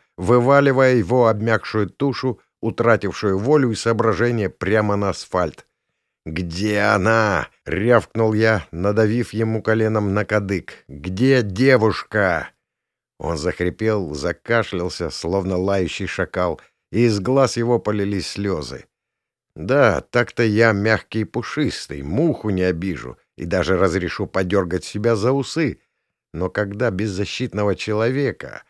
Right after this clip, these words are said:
а тем более слабую девушку, «Где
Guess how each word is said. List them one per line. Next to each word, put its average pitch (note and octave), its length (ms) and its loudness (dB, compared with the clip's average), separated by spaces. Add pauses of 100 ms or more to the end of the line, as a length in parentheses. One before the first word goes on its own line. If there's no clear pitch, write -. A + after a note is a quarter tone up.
(140)
а E2+ 100 -4
тем A#2 220 0
более B2 260 2
слабую A2+ 540 0
девушку, A2 680 -4 (520)
«Где A2 720 2